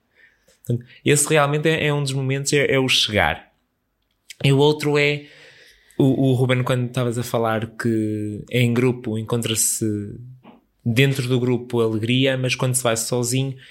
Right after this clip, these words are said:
também se consegue encontrar com outros, eh, com outras pessoas que estão a fazer o, o caminho.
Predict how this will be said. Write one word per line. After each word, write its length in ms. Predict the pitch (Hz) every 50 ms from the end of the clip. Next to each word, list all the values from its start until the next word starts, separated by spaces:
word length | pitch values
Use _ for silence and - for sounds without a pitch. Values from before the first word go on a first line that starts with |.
| - - _ _
também 240 | - - 131 131 131
se 80 | 127 -
consegue 340 | - 135 123 - 131 113 117
encontrar 760 | 120 120 - 123 120 120 120 - - 123 123 123 127 127 123 127 131 127 127 127 - - _ _ _ _ _ _ _ _ _ _ _ _ _ _ _ -
com 200 | - 139 135 131
outros, 1000 | 135 135 135 135 135 - 135 131 127 123 123 - - - - - - - - - - _ _ _ - - - _ _ _ _ -
eh, 100 | - 127
com 140 | 123 127 127
outras 220 | 131 127 135 131 -
pessoas 240 | - - 139 135
que 60 | 139 -
estão 180 | - 139 135
a 60 | 131
fazer 320 | 127 - 139 127 123 135 127
o, 240 | 127 127 131 127 -
o 80 | - 123
caminho. 560 | 123 - 120 110 107 101 98 92 95 98 98